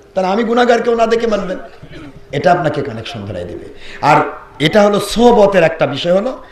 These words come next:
কোনো হক্কানি ওলির যদি ওয়াজ শোনা হয়, আপনি দিনে যদি দশ মিনিটও শোনেন, দশ মিনিট তার সোহবতের সওয়াব পাবেন।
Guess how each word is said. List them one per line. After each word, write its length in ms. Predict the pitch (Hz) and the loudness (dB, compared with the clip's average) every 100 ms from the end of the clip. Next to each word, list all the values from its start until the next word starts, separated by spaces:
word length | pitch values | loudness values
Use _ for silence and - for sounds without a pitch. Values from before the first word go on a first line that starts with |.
| - - | -20 -4
কোনো 140 | 165 | 0
হক্কানি 380 | 160 175 226 233 | 2 0 -2 -2
ওলির 320 | 208 196 226 | 0 0 -2
যদি 140 | 196 185 | -2 0
ওয়াজ 280 | 165 190 | 4 4
শোনা 380 | 214 - 185 156 | 4 0 -2 0
হয়, 180 | 143 113 - - - - - - | 0 0 -4 -14 -20 -20 -20 -4
আপনি 200 | 139 170 | -2 0
দিনে 180 | 165 185 | 0 0
যদি 160 | 180 | 2
দশ 200 | 175 190 | 2 2
মিনিটও 200 | 208 220 | 0 -2
শোনেন, 280 | 190 143 135 | -2 -4 -2
দশ 220 | 143 170 | 0 0
মিনিট 160 | 196 190 | -2 -2
তার 80 | 151 | -4
সোহবতের 440 | - 156 135 120 | -2 -2 0 -2
সওয়াব 260 | 110 104 - | -6 -6 -6
পাবেন। 340 | - - - | -6 -6 -8